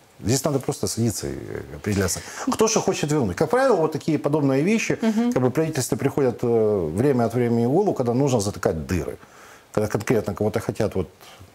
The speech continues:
Speaker 1: там, условно, нагнуть, а, ну, говорит: «Ну, давай, мы тебя простим, верни
Speaker 2: Мгм.
Speaker 1: сюда денег».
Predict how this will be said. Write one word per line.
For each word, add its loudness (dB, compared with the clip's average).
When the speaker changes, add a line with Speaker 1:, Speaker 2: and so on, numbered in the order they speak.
Speaker 1:
там, -18
условно, -4
нагнуть, 2
а, -10
ну, -6
говорит: -8
«Ну, 0
давай, 2
мы -4
тебя -4
простим, -4
верни -2
Speaker 2:
Мгм. 0
Speaker 1:
сюда -2
денег». -12